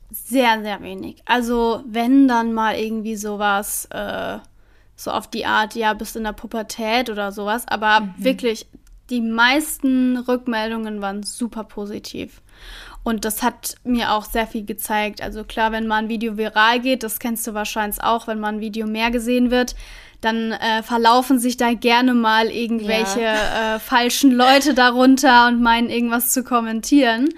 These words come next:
Speaker 1: Aber ich muss wirklich sagen, da hatte ich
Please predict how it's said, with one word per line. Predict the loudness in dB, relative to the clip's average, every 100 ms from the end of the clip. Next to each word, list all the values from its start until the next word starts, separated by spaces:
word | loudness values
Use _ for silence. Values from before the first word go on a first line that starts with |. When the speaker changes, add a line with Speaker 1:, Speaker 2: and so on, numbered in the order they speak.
| -10 -20 -20 -20 -20 _
Speaker 1:
Aber | 2 4 4 4 4 4 4 2 -2
ich | -6 -4
muss | -4 0
wirklich | 0 2 -2 0
sagen, | 2 4 4 2 0 -4 -4
da | -4 -4
hatte | -8 -8
ich | -8 -6 -8 -10 -12